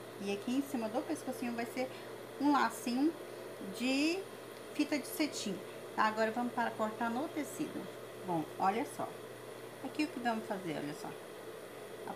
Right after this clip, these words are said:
parte de cima, tá? Eu cortei todo no tactel, tá? Até o forrinho. Aqui temos a parte de cima. Onde tem essa marcação que eu fiz, eu fiz os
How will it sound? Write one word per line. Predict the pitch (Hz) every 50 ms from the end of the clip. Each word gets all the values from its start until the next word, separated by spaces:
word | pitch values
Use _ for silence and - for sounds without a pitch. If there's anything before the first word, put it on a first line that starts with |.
| -
parte | - 170 165 165 - -
de | - - - - - -
cima, | 170 147 139 143 175 233 285 - - - - - - - - - - - - - - - - - - - - - -
tá? | 156 147 156 180 -
Eu | - 208
cortei | - - 190 - - 196 180
todo | - - 214 220
no | 226 240
tactel, | 233 - 262 254 - 311 - - - - - -
tá? | - 175 190
Até | 214 - - 269
o | 330
forrinho. | - - - 320 269 208 160 - - - - - - - - - - - - - - - - - - - -
Aqui | 247 - - 233
temos | - 208 196 190 180 185
a |
parte | 175 - 170 170 - -
de | - -
cima. | 185 180 185 208 - - - - - - - - -
Onde | - 277 311 302 311
tem | - 294 269
essa | 262 - 240
marcação | 220 196 202 190 - 185 175 175 - 202 190
que | 180 185 214
eu | 247 277 269 - -
fiz, | 262 269 262 233
eu | 208 214
fiz | - - 214 214
os | 220 220